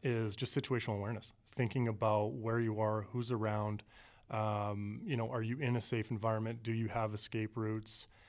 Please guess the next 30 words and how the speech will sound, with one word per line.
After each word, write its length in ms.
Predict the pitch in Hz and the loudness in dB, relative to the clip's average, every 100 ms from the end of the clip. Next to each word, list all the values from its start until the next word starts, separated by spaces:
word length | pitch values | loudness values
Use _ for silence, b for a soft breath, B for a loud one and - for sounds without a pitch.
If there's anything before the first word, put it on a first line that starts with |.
| b b | b b
Uh, 260 | 117 107 107 | -2 0 0
do 100 | 120 | 2
you 160 | 120 | 2
have 160 | 110 110 | 2 0
friends 440 | - 117 113 117 | 0 0 2 0
you 60 | 117 | -2
can 160 | 120 110 | -2 0
rely 320 | 104 104 107 | 0 0 0
on 140 | 110 | 0
in 60 | 107 | 0
the 60 | |
moment? 460 | 101 104 117 147 - b b b b - | -2 0 -2 -2 -8 b b b b 2
And 140 | 143 | 6
then 100 | 135 | 8
being 240 | 143 147 147 | 8 6 4
consciously 640 | - 120 131 135 - 131 | 2 2 2 -2 0 2
aware 320 | 117 110 117 | 2 2 0
of 120 | 113 107 | 0 -2
your 160 | 107 | -2
own 160 | 107 104 | -2 -2
safety. 400 | - 117 123 113 | -4 -4 -4 -4
Like, 160 | 107 | -8
have 380 | - - 107 110 | -8 -2 2 2
you 160 | 120 127 | 2 0
actually 400 | 117 117 123 107 | -2 -2 -2 -2
thought 240 | - 113 | -2 -2
about 280 | 104 107 104 | 0 -4 -4
defending 380 | 104 - 113 135 | -8 -2 0 0
yourself 380 | 104 - 98 - | -2 -4 -8 -8
before? 380 | 135 - - | -10 -10 -12